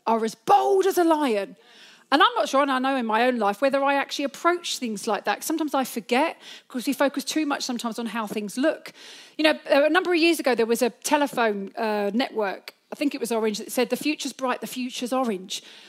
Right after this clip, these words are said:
Well, the future's bright for us. And guess what? Each one of us will get promoted. When we finish this life, we're gonna get promoted. That is a promise that I wanna be part of. The third one is the lion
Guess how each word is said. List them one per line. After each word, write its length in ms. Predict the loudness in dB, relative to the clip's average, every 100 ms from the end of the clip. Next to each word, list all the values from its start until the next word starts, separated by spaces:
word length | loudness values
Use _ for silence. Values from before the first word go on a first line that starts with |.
| 0
Well, 100 | 0
the 80 | 4
future's 320 | 0 2 0
bright 380 | 4 4 4 0
for 200 | 0 0
us. 320 | 0 -6 -10 -14 -20 -6
And 100 | 0
guess 240 | 2 2 2
what? 320 | 2 2 -2 _ _
Each 300 | 0 0 0
one 140 | 2
of 120 | 2
us 220 | 2 -2 -4
will 100 | -2
get 200 | -2 0
promoted. 640 | 0 0 0 -4 -6 -8 _ _ _ _ _ -6
When 100 | 2
we 80 | 2
finish 320 | 4 2 2
this 220 | 2 4 2
life, 180 | 2
we're 60 | 2
gonna 160 | 0 2
get 180 | 2
promoted. 720 | 0 -2 0 0 -2 -4 -6 -10 -18 -10
That 340 | 4 4 4 0
is 180 | 0 0
a 60 |
promise 480 | -2 -2 0 -2 -4
that 140 | -2 0
I 160 | 0
wanna 240 | -2 -6 -6
be 140 | -8
part 440 | -6 -4 -4 -6
of. 300 | -8 -10 -16 -20 _ _ _ _ _ _ _ _ _
The 100 | 2
third 360 | 4 4 4 2
one 200 | 0 0
is 200 | -2 -2
the 100 | 0
lion 640 | 2 2 4 2 0 -4